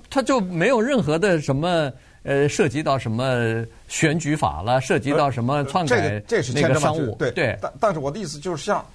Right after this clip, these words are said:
Speaker 2: 我为什么说这个老百姓？你像克林顿，老百姓也，也认了。你那克林顿还是在白宫里呢，
Speaker 1: 对。
Speaker 2: 还不是说什么竞选呢，对不对？
Speaker 1: 最后他也承认了。
Speaker 2: 你，你，啊，这个他得不得不承认。你说克林顿跟卢因斯基他们做的这个事情谁看见了，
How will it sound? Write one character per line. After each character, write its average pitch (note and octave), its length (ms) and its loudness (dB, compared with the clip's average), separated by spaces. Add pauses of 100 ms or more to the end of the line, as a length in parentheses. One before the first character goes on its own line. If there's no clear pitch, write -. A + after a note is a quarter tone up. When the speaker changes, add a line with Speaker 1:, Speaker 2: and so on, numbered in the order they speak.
(320)
Speaker 2:
我 C3+ 120 2
为 G#3+ 140 2
什 E3+ 60 -2
么 F#3+ 80 -4
说 G#3 160 -2
这 F3+ 80 -2
个 D#3 60 2
老 D3+ 140 4
百 D3+ 120 0
姓？ D3+ 120 -8
你 B2+ 60 -8
像 G#3 120 -4
克 B3+ 140 -2
林 C#4 160 0
顿， C#4+ 140 2
老 D#3 100 2
百 F#3+ 120 0
姓 D#3 140 -2
也， G2+ 140 0 (160)
也 F2+ 160 -4
认 G#2 180 2
了。 G#2+ 140 -8 (200)
你 G3+ 160 2
那 A#3+ 100 2
克 - 180 -2
林 D4 160 -2
顿 C#4+ 160 2
还 A3+ 60 0
是 C4+ 80 -2
在 B3+ 80 2
白 F#3 260 0
宫 D4+ 240 0
里 C#3 140 0
呢， D#2+ 260 -6 (120)
Speaker 1:
对。 C#2 200 -2
Speaker 2:
还 - 160 0
不 B3 220 -4
是 A3+ 60 -10
说 A#3 100 -6
什 A#3 100 -6
么 B3 120 -6
竞 B3 200 -4
选 A2 280 -4
呢， A2+ 200 -4
对 B2+ 100 -4
不 C3 60 -6
对？ B2+ 220 0 (160)
Speaker 1:
最 E3+ 100 2
后 E3+ 120 0
他 D3+ 160 0
也 G2 80 0
承 E2+ 120 -6
认 G#2 120 -2
了。 G#2+ 60 0
Speaker 2:
你， - 80 -2
你， - 60 -4
啊， D3 180 2 (340)
这 C#4 120 2
个 G#3 60 2
他 G3+ 160 -6
得 F#3 100 0
不 E3 160 -2
得 B2+ 140 2
不 A#2 80 -6
承 G#2 200 -8
认。 G2 140 -2 (200)
你 C#3 100 -2
说 A3 160 2
克 A3+ 180 -2
林 A3 180 -2
顿 G3 240 0
跟 E3+ 260 -2 (160)
卢 C#3 200 0
因 F3+ 120 0
斯 F3+ 100 -8
基 C#3+ 160 0
他 D3 100 2
们 D3 120 -2
做 D3 180 2
的 C3+ 100 -2
这 C#3 80 -2
个 C3+ 80 0
事 C3+ 140 -4
情 A2+ 100 -2
谁 A2 140 -2
看 A2 160 -2
见 F2 100 -2
了， C#2 140 -8